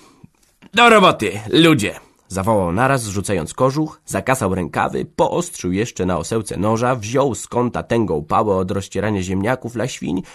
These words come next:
i ruszył żwawo na dwór. Wszyscy też poszli za nim w podwórze. On zaś z Pietrkiem wywodził z chlewu opierającego się sielnie wieprzka.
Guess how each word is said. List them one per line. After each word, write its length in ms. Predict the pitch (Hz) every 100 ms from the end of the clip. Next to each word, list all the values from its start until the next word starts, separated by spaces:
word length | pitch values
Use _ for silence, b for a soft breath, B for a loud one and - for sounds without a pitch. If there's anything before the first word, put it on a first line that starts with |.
| B
i 160 | 113
ruszył 300 | 107 135 101
żwawo 360 | 87 92 107 98
na 100 | 95
dwór. 260 | 85 73 - _ _ _ _ _ _ _ _ _ _
Wszyscy 400 | - 131 123 -
też 180 | 71 -
poszli 340 | - - 90
za 200 | 82 85
nim 200 | 80 113
w 80 | 110
podwórze. 440 | - 98 95 71 - _ _ B B
On 280 | - 98 92
zaś 360 | 78 80 107 -
z 100 | -
Pietrkiem 680 | 123 123 - - 127 147
wywodził 500 | 117 95 98 131 113
z 80 | 90
chlewu 380 | - 120 131 127
opierającego 640 | 98 101 95 92 117 120
się 140 | 101 95
sielnie 400 | 113 123 107 95
wieprzka. 540 | 85 - - - _